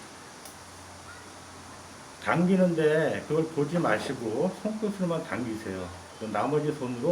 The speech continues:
어프로치해서 미끄러지지 않도록 합니다.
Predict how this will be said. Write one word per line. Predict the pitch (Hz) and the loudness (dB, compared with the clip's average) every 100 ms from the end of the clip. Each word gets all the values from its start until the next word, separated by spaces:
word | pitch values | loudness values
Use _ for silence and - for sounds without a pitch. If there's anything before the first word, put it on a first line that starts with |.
| 135 | 2
어프로치해서 | 113 - 156 - 131 110 107 101 147 202 - - - - | 0 2 2 4 2 2 0 0 2 0 -4 -14 -16 -8
미끄러지지 | 127 175 165 165 - | 0 6 6 6 4
않도록 | 120 107 135 120 110 | 2 2 0 -2 -2
합니다. | 95 90 | -4 -6